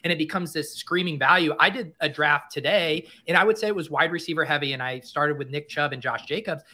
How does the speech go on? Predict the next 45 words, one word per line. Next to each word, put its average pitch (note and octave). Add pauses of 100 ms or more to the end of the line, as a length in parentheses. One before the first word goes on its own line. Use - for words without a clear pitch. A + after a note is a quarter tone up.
(220)
and F3
I A3+
never C4
had F3+
a D3
running D3
back D3
faller D3
that D3+
was, C#3+
like, C#3+
more D3+
than D3+
ten D3
picks -
past -
A C3
D A2+
P. A#2 (380)
And D#3+
because D#3+
the E3+
room D#3+
has D#3
now E3
almost D#3+
morphed C#3
into D3+
this C#3+
amalgam C#3+
of, C#3 (100)
like, C3 (180)
we D#3
still A3
prefer G3
wide F3
receivers, F3+
but D#3+
we're D3
also D#3
smart D3+
enough E3
not C#3+
to D#3+
let C#3